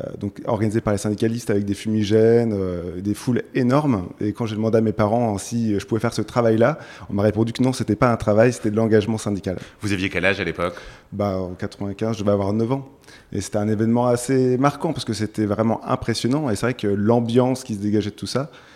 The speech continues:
Speaker 1: bon, depuis, j'ai découvert qu'en fait, ça pouvait être aussi un travail, hein, parce que, euh, il y a des mobilisations qui sont, euh, faites par des professionnels et pas simplement par des bénévoles, mais ça rejoint un petit peu le sujet dont on va traiter aujourd'hui.
Speaker 2: Merci pour cette transition. Et justement, pour l'attaquer directement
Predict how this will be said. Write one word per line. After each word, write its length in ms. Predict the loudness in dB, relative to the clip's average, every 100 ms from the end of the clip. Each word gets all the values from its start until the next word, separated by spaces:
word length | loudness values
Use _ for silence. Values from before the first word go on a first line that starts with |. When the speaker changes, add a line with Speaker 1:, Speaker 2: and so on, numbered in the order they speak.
| -20 _
Speaker 1:
bon, 120 | -10 -10 -10
depuis, 520 | -4 -4 -2 -2 0
j'ai 100 | 0
découvert 480 | -2 -4 0 0 0
qu'en 120 | 0
fait, 160 | 0 0
ça 100 | 0
pouvait 220 | 2 2
être 80 | 2
aussi 220 | 0 -2
un 60 | -4
travail, 360 | -2 0 2 2
hein, 120 | -4
parce 180 | -8 -6
que, 100 | -4
euh, 140 | -4 -4 -4 -4 -4 -2
il 80 |
y 60 | 0
a 100 | 0
des 140 | 0
mobilisations 640 | -2 -2 0 -2 -2 -4 -4
qui 200 | -6 -8
sont, 320 | -6 -6 -4
euh, 680 | -6 -10 -20 -20 -20 -10 -2
faites 160 | 0 2
par 140 | 2
des 80 | 2
professionnels 560 | -2 -4 -4 -2 -2
et 40 | 0
pas 120 | -2
simplement 240 | -4 -6
par 180 | -4 -4
des 120 | -4
bénévoles, 440 | -4 -4 -2 -4 -4
mais 180 | -8 -8
ça 120 | -8
rejoint 220 | -6 -4
un 40 | -4
petit 120 | -6
peu 140 | -4
le 100 | -4
sujet 280 | -2 0 0
dont 120 | 0
on 40 | -2
va 100 | -2
traiter 260 | -4 -2
aujourd'hui. 380 | 0 0 -6 -12 _ _ _ -20 _
Speaker 2:
Merci 400 | -2 -2 -2 -6
pour 120 | -8
cette 160 | -6 -8
transition. 480 | -4 -6 -4 -6 -6 -10 -16 -8
Et 140 | -2 -2
justement, 500 | -2 -4 0 2 4
pour 120 | 2
l'attaquer 280 | 2 -2 -2
directement 800 | 0 -2 0 0 2 2 0